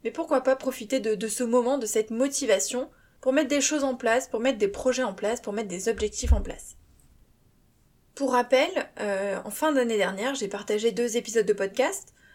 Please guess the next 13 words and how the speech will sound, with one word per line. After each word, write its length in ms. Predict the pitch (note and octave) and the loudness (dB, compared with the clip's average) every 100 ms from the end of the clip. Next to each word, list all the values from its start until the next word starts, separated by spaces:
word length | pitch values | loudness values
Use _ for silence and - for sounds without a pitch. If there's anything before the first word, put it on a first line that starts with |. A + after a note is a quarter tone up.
| _ _ _ | _ _ _
L'épisode 420 | B3+ D4+ C#4 D4 D4 | -2 -2 0 -2 -2
cent 180 | D4 | -2
quarante-cinq 640 | C#4 B3 B3 B3 C4+ C#4 C#4 | -2 -4 -6 -4 0 0 -2
avec 280 | A3 G#3 G#3 | -4 -4 -2
les 120 | G3+ | -4
différents 560 | F#3 C#4+ D#4+ D4+ B3 B3 | -2 -4 0 0 0 -2
bilans 440 | A#3 A#3+ A#3 C4 - _ _ _ | -2 -2 -2 -4 -12 _ _ _
que 80 | C4 | -2
peut 240 | - G4 | 0 0
faire 420 | G4 C#4 C4 - | 2 2 0 0
un 140 | A3+ G#3+ | -4 -4
auteur 260 | A3 D4 | -2 -2
indépendant, 600 | B3 G#3 G3+ G3+ G#3 G#3 | 0 0 0 0 -2 -2